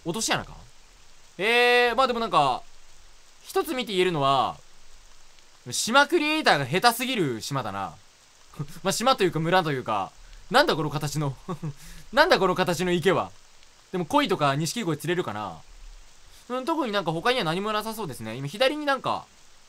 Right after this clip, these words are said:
看板があるね。行ってみようか。てか雨すごいな。傘とかいらないの？ウーツ、森だ。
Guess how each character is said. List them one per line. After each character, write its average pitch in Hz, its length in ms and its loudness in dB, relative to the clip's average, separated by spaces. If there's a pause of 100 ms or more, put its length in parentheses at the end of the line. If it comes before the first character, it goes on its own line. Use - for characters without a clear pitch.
看 277 120 6
板 269 160 4
が 262 80 4
あ 247 40 4
る 180 60 -2
ね。 110 240 -8
行 117 60 -18
っ - 40 -18
て 160 60 -8
み 156 80 -4
よ 139 60 -6
う - 20 -10
か。 82 200 -12 (720)
て - 80 -20
か 123 100 2
雨 247 160 2
す - 140 -8
ご 190 120 2
い 135 40 -2
な。 95 220 -8 (320)
傘 339 300 -2
と 170 80 -4
か - 120 -4
い - 40 -4
ら 196 100 -2
な 226 100 0
い - 40 -4
の？ 82 80 -12 (1700)
ウ 214 140 -2
ー - 40 0
ツ、 - 280 -12 (240)
森 175 200 0
だ。 156 200 2